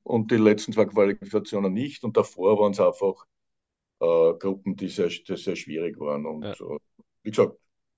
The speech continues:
Speaker 1: wäre schön, wenn wir, wenn wir bei der nächsten U einundzwanzig Euro wieder dabei wären.
Speaker 2: Wär,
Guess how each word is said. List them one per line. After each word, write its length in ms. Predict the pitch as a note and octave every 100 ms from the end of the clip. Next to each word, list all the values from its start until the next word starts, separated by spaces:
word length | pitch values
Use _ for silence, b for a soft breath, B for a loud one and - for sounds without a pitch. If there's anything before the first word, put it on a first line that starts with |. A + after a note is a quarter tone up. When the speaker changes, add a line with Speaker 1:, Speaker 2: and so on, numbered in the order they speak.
| _
Speaker 1:
wäre 280 | - G2 G#2
schön, 340 | - G#2 A2+ G#2
wenn 160 | F#2+
wir, 360 | F2+ F2 F2 F2
wenn 140 | E2+
wir 140 | F2 E2
bei 80 | F2+
der 100 | D#2+
nächsten 440 | D#2+ - - E2+
U 80 | E2+ D#2+
einundzwanzig 580 | E2+ - E2 D2+ -
Euro 260 | D#2+ D#2+ D#2+
wieder 140 | D#2+
dabei 320 | D#2+ - - -
wären. 140 | - _ _ _ _ _ _ _ -
Speaker 2:
Wär, 300 | F#2+ A#2